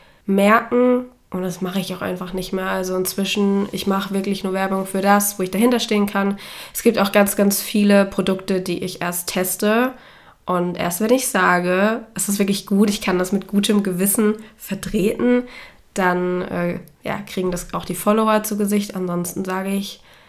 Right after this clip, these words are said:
es tut mir leid, ich kann dafür keine Werbung machen aus dem und dem Grund. Und dann sind die ab und zu pissig, aber wird dann auch akzeptiert. Ich meine, was sollen sie machen?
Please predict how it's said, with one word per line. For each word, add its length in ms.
es 120
tut 120
mir 100
leid, 300
ich 200
kann 260
dafür 220
keine 260
Werbung 320
machen 320
aus 160
dem 180
und 100
dem 180
Grund. 420
Und 160
dann 380
sind 220
die 160
ab 100
und 160
zu 140
pissig, 500
aber 540
wird 80
dann 180
auch 200
akzeptiert. 580
Ich 120
meine, 140
was 140
sollen 180
sie 80
machen? 280